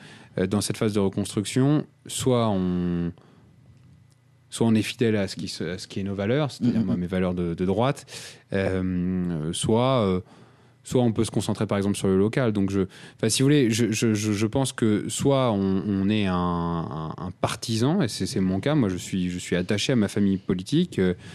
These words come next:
Speaker 1: euh, je pense que c'est que une famille politique qui a quelque chose à apporter, qui a beaucoup d'élus,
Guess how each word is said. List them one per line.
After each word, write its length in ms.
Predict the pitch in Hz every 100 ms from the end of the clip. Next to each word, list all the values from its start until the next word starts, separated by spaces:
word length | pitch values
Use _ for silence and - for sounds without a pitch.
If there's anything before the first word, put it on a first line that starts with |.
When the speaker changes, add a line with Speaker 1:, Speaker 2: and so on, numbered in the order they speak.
| - - -
Speaker 1:
euh, 560 | 92 90 87 87 90
je 100 | 90
pense 220 | - 101 -
que 100 | -
c'est 140 | 98
que 260 | 95 90 90
une 140 | 95 92
famille 240 | 98 101
politique 360 | 104 101 131 127
qui 100 | 95
a 40 |
quelque 200 | - 101
chose 180 | - 110
à 80 | 101
apporter, 540 | 92 - - 107 127
qui 140 | 135 92
a 20 |
beaucoup 260 | 92 101 101
d'élus, 460 | 104 101 104 131